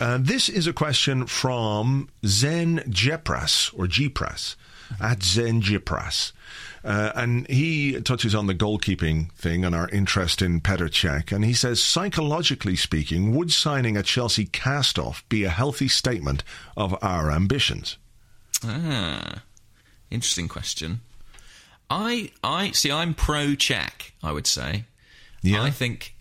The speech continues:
Speaker 2: I think that's what we should do. And there's lots of reasons for it. I do think he's in the top three goalkeepers in the Premier League, probably.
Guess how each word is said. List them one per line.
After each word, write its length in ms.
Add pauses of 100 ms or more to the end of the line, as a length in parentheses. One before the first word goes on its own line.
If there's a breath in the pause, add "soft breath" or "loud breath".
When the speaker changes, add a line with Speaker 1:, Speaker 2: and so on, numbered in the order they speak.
(120)
Speaker 2:
I 140
think 220
that's 300
what 160
we 180
should 440
do. 320 (360 loud breath)
And 140
there's 140
lots 200
of 100
reasons 300
for 160
it. 140
I 60
do 200
think 200
he's 180
in 80
the 80
top 360 (160)
three 1200 (180)
goalkeepers 640
in 100
the 60
Premier 320
League, 220
probably. 540